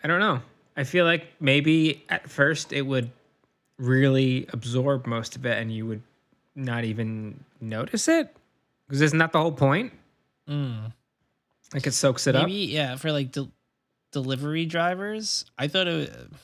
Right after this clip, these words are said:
Speaker 2: like, if I was out doing deliveries, maybe it would be good. Or a better solution would just be let the restaurants let me use the bathroom.
Speaker 1: You know,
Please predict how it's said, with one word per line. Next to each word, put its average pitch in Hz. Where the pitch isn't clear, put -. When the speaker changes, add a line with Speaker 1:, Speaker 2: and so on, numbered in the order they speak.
Speaker 2:
like, 127
if 131
I 147
was 143
out 135
doing 139
deliveries, 117
maybe 127
it 127
would 120
be 117
good. 117
Or 127
a 120
better 160
solution 135
would 127
just 123
be 127
let 127
the 117
restaurants 120
let 117
me 117
use 117
the 117
bathroom. 110
Speaker 1:
You 175
know, 180